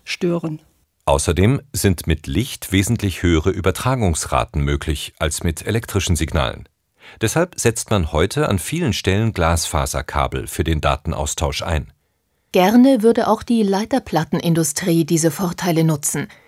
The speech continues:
Speaker 3: Aber es ist schwierig, lichtführende Strukturen in eine Platine zu integrieren.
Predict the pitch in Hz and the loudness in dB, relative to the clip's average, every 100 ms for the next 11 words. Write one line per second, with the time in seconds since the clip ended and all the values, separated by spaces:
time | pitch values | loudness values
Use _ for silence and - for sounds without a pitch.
0 | _ _ - 226 226 220 220 - - 240 | _ _ 0 2 2 0 -2 -4 0 4
1 | 269 202 147 - - 175 175 226 - - | 6 6 2 -2 -8 -2 0 0 -2 0
2 | 240 233 196 175 - 170 147 - 165 165 | 4 8 6 4 2 -2 -2 -2 0 4
3 | 214 233 - 233 214 208 214 - 214 - | 6 4 4 2 6 4 4 0 -6 -2
4 | 294 240 - 156 143 160 160 156 143 139 | 2 4 4 -2 -2 -2 -2 -2 -2 -4